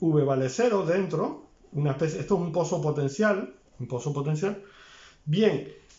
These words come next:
dentro la solución va a ser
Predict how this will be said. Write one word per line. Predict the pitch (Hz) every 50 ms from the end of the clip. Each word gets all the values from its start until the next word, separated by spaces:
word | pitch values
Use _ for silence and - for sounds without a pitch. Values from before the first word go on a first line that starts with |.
| _ _
dentro | - 143 143 165 254 349 359 359 - - 247 262 254 277 339 - - - - - _ _ - - - - _ _ - _ _ _ _ _ _ _ _ _ _ _ _ - - - -
la | - 139 143 139 131
solución | - - 240 277 311 339 311 - - 262 254 240 247 254 262 269 269 - - - _ _ _ _ _ _ - - - - - - 175 165
va | 202 220
a | 220
ser | 220 - 247 233 220 151 - - - - - -